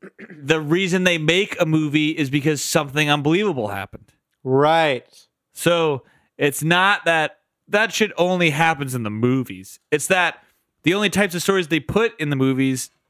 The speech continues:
Speaker 1: is the shit where that did happen.
Speaker 2: Right.
Speaker 1: So it's like a chicken or the egg thing.
Speaker 2: Right,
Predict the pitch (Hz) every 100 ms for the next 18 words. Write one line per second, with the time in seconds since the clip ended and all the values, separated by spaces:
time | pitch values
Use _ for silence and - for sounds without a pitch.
0 | - 139 135 131 131 165 151 151 147 139
1 | 254 160 117 - _ _ _ - 156 160
2 | 107 - - _ - 147 160 151 - 202
3 | 180 165 151 185 117 - 82 _ _ _
4 | - 220 214 151 -